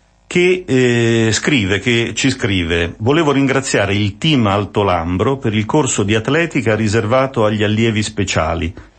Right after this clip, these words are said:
Non c'è la possibilità di tesserare anche nelle specialità paralimpiche della federazione fidal?"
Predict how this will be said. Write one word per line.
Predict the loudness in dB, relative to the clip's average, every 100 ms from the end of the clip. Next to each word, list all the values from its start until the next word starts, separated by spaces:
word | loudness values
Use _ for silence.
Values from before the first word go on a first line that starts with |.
| _ _ _ _ 0
Non | 2 2
c'è | 0 0 2
la | 0
possibilità | -2 -4 -2 -2 0 0 0 -2
di | 0 -2
tesserare | -2 -2 -2 0 2 0 0 0
anche | 2 0 -2 0
nelle | 2 2 0
specialità | -2 -2 0 0 0 -2
paralimpiche | 0 0 0 0 0 0 -2 0
della | 0 -2
federazione | -2 -2 0 -2 0 0 0
fidal?" | 0 0 0 2 0 -2